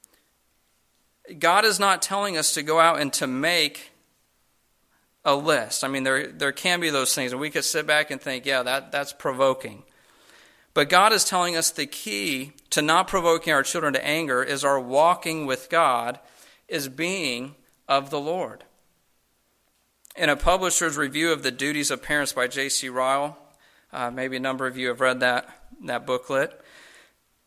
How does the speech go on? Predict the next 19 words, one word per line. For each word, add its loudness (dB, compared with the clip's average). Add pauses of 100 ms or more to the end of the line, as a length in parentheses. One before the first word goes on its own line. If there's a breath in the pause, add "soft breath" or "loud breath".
(280 loud breath)
But 0
in 4
this 2
review, 0
the 0
publisher 0
says, -2
"Parents -2
cannot 2
properly 2
discipline -2
unless 2
they 2
have 0
first -2
learned -2
to 0
govern 0
themselves, -2